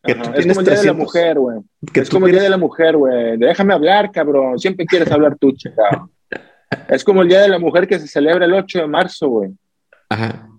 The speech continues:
Speaker 2: Y ahí salen los tweets y las personas y manifestándose a favor de la mujer, sus derechos y todo el pedo.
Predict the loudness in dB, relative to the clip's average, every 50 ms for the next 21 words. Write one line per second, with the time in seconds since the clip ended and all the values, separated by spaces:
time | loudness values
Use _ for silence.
0 | _ _ _ _ _ _ _ _ _ _ _ _ -4 0 2 2 2 2 2 2
1 | 2 2 2 2 2 2 0 -2 -2 2 4 6 8 8 6 4 4 0 -2 -2
2 | -2 -2 -2 -4 -6 -8 -8 -6 -6 -6 -4 -4 -6 -8 -10 -12 -12 -10 -4 2
3 | 4 4 4 4 2 2 2 0 0 0 -2 -4 -2 0 0 0 0 0 0 0
4 | 0 0 -4 -2 0 0 2 4 4 4 4 4 4 4 4 4 2 2 2 0
5 | -4 -8 _ -6 -4 0 0 0 0 -2 -4 -4 -4 -2 -2 -2 0 2 2 2
6 | 0 -4 -4 0 0 2 2 4 4 4 4 2